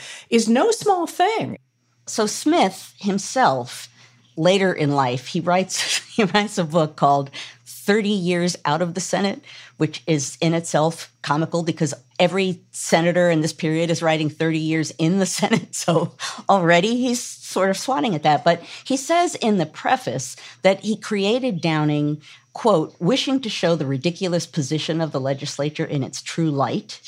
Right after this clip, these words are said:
Speaker 2: and also by something out of the common track of newspaper writing to give increased interest and popularity to his little, his own newspaper." But what he says, which is interesting and along the lines of what you were just saying, Heather, he says, "Even politicians laughed."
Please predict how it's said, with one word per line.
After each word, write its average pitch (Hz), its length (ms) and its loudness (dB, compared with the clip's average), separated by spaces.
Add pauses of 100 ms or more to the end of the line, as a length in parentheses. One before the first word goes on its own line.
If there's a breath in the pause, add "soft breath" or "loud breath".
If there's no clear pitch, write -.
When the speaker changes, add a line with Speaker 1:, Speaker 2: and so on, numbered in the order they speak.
(600 loud breath)
Speaker 2:
and 175 120 4
also 180 260 4
by 170 140 4
something 165 380 2
out 147 160 2
of 151 80 -2
the 147 80 -4
common 147 340 0
track 139 280 -4
of 139 100 -6
newspaper 214 460 -2
writing 151 460 0 (260 loud breath)
to 190 80 -2
give 214 260 0
increased 175 460 -2
interest - 400 0
and 160 100 0
popularity 143 600 2
to 147 180 -2
his 175 320 0
little, 151 340 0
his 151 220 -2
own 151 380 2
newspaper." 165 680 -2 (300 loud breath)
But 214 140 2
what 247 200 2
he 262 80 -4
says, 247 480 2
which 214 120 -4
is 226 100 -4
interesting 226 460 -2
and 147 100 0
along 160 320 2
the 160 80 -2
lines 147 260 -2
of 139 100 -10
what 135 100 -6
you 233 120 -6
were 247 120 -2
just - 220 -8
saying, 120 240 -4
Heather, 127 320 -6 (300 soft breath)
he - 80 -10
says, 285 200 -2
"Even 320 300 2
politicians 196 880 -2
laughed." - 560 -8